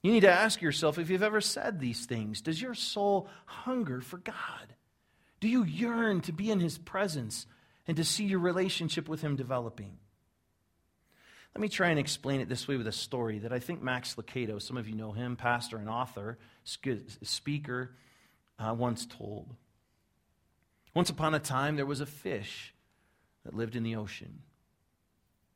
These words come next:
Someone saw the fish and decided to take the fish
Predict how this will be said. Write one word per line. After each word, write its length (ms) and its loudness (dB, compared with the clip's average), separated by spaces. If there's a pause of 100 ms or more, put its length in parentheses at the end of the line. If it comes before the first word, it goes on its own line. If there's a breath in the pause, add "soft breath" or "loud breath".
(880)
Someone 300 4
saw 360 6
the 80 0
fish 420 -2
and 80 -2
decided 420 2
to 60 -2
take 260 -4
the 60 -6
fish 440 -4